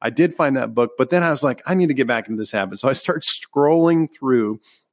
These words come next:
the clearance section and I'm trying to find something that's just kind of fascinating or interesting. And one of the things that I'm always interested in is leadership, self-development, and things like that, because I'm a leader, I lead a church. And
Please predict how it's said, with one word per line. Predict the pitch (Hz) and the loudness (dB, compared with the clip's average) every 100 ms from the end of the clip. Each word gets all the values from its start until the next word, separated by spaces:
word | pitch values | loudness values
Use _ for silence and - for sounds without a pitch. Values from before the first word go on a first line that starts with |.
| - | -16
the | 113 120 120 113 113 - | -10 -6 -4 -4 -6 -8
clearance | - 143 127 117 | 0 2 2 0
section | 120 - - 123 117 | -4 -4 -2 -2 -2
and | 104 | -4
I'm | |
trying | 104 127 | -4 -4
to | 120 | -2
find | 120 117 | -2 -2
something | - 160 160 | -4 -2 0
that's | 143 - | 0 -2
just | 143 | -4
kind | 156 | -4
of | 131 | -2
fascinating | 120 120 - 127 123 117 | -2 -4 -2 0 0 0
or | 113 | 0
interesting. | 120 123 117 139 123 - - - - | 0 0 0 -4 -4 -8 -20 -14 -2
And | 170 | 2
one | 233 | 2
of | 185 | 2
the | 185 | 2
things | 135 | 2
that | 139 | 2
I'm | 139 139 | 0 2
always | 127 131 123 | 2 2 2
interested | 120 123 - 120 | 2 2 0 0
in | 120 123 | 2 2
is | 127 110 110 | 0 -4 -4
leadership, | 113 117 - 113 107 | 0 0 0 -4 -4
self-development, | - 113 - 107 107 113 107 117 | -4 -4 -2 -2 0 0 -2 -6
and | 104 | -6
things | 110 107 | -6 -6
like | 110 | -6
that, | 107 113 | -4 -6
because | - - | -6 -4
I'm | 117 107 | -2 -2
a | |
leader, | 104 104 110 | -4 -4 -4
I | 101 | -4
lead | 101 117 | -6 -8
a | |
church. | - 101 113 120 | -4 -2 0 -2
And | 101 | -8